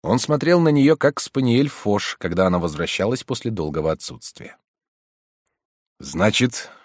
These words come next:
в четверть десятого на моей машине". Когда они на другой день сидели рядом в автомобиле, он спросил:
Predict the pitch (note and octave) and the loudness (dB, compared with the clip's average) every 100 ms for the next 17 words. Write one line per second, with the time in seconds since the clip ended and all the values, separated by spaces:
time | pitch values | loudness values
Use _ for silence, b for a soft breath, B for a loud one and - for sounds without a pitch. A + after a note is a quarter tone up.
0 | B - A#2 C3+ C3+ G2+ - G#2+ B2+ B2 | B -4 -2 0 0 -2 0 2 2 2
1 | F#2 D#2 F#2 A#2 - F2+ F#2 G2+ - _ | 0 0 0 0 0 -2 -2 -4 -8 _
2 | _ _ _ _ _ _ _ _ _ _ | _ _ _ _ _ _ _ _ _ _
3 | _ _ D#2 D2+ E2 D#2 D#2 D2+ D2 D#2 | _ _ -6 -2 -2 -2 -4 -6 -6 -6
4 | D#2 D#2+ C#2+ - D2 D2+ D2+ E2 C#2 C#2 | -4 -6 -6 -8 -8 -6 -4 -4 -4 -10
5 | D2 - D2+ D2 A2+ F2+ D2 - - - | -10 -8 -8 -4 -2 -2 -6 -8 -8 -8
6 | - D2+ | -8 -10